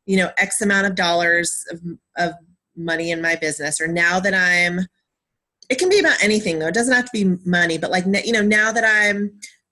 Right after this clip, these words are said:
um, loving my life, now that I'm in my ideal relationship, now that I'm at my ideal weight," whatever it is. And then you just write, like, what comes to you, but you write it in the present. So let's say with money, like, "Now that I'm making X amount of dollars a month"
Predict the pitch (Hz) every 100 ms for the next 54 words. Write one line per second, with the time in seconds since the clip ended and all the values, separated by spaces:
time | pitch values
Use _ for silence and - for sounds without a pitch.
0 | - 196 196 185 185 180 180 190 190 202
1 | 208 208 190 185 175 160 156 160 - 175
2 | 175 180 196 190 185 185 185 - 190 180
3 | 180 135 175 185 196 190 190 170 170 170
4 | - 147 - 156 160 185 185 180 175 170
5 | 123 175 175 170 160 147 175 190 180 170
6 | 175 185 - - _ - 208 226 240 233
7 | 240 196 190 220 294 220 - 180 196 -
8 | - 233 302 - 160 139 165 185 196 208
9 | 220 214 175 - - 165 165 226 302 -
10 | _ _ - - 226 233 233 269 226 214
11 | 214 208 190 156 180 185 185 190 196 190
12 | 190 185 190 180 170 160 170 175 - 190
13 | 180 170 170 170 175 175 175 160